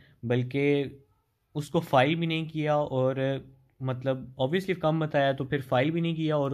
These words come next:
अपना टैक्स बचाने की कोशिश की है इन्होंने। तो ये एक एक्यूज था, फर्स्ट एलिगेशन थी जो कि एफ़ बी आर ने Shell पाकिस्तान पे लगाई। सेकंड, अब इसका रिस्पॉन्स बताते हैं Shell की तरफ से।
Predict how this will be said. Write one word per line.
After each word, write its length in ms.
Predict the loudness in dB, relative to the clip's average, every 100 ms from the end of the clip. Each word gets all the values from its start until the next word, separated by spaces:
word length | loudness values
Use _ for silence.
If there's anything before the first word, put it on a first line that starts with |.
| -4
अपना 280 | -4 -6 -6 -8 -2
टैक्स 240 | -2 0
बचाने 340 | 0 0 0
की 60 | -2
कोशिश 320 | -4 -4 -4
की 160 | -6 -4
है 100 | -4
इन्होंने। 280 | -4 -6 -8 -12 -20 -20 -20 -20 -12 -2
तो 80 |
ये 220 | 2 2 0
एक 200 | -2 -6
एक्यूज 400 | -6 0 0 -2 0
था, 100 | 0
फर्स्ट 640 | 0 -6 -2 0 -2 -6 -20 _ _ _ _ _ _ _ -2
एलिगेशन 600 | 0 4 2 2 0 0
थी 220 | 0 -2
जो 140 | 0 -2
कि 140 | -4
एफ़ 200 | -8 -6
बी 140 | -2 2
आर 180 | 2 2
ने 380 | -2 -2 -4 -8 _ -20
Shell 500 | -20 -18 -6 -2 -2 -2 -4
पाकिस्तान 520 | -2 -4 -4 -4 -2
पे 120 | -2
लगाई। 340 | -2 -4 -6 -10 -20 -20 _ _ _ _ _ _ _ _
सेकंड, 600 | -2 2 2 2 0 -2 -8 _ _ _ _ -2
अब 160 | 0
इसका 220 | 0 2
रिस्पॉन्स 480 | 2 2 0 -2 -2 -2
बताते 380 | 0 0 0
हैं 120 | -4 -4
Shell 380 | -6 0 0 0
की 80 |
तरफ 220 | -2 -2 -4
से। 280 | -8 -10